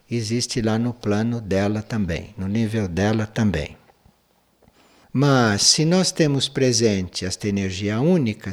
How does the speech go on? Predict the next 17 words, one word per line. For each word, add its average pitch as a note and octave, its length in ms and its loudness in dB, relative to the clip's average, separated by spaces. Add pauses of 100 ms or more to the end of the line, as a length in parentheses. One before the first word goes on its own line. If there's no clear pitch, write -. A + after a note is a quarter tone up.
esta F#2+ 800 -6
força - 580 -4
que G2 320 -10 (160)
tudo B2 420 -2
guia C3 640 0 (440)
e G2 100 -10
que - 180 -6
é G2 100 2
única, A2+ 640 -2 (300)
se - 140 -10
nós A#2 120 -2
temos B2+ 280 -4
presente G#2 640 0
isto, C3+ 540 -2 (540)
isto D3+ 520 -6
acaba C3 720 -4 (800)
atuando A2+ 880 -2